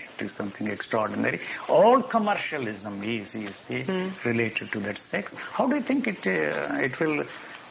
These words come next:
Speaker 1: fall into its, uh, proper place? You see,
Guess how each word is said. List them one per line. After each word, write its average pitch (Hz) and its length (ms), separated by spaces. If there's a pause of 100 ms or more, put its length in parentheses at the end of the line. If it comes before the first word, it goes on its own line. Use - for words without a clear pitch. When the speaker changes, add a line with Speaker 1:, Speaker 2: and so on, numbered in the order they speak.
Speaker 1:
fall 190 340
into 185 380
its, - 260
uh, 131 560
proper 170 340
place? 226 480 (160)
You - 100 (120)
see, 123 80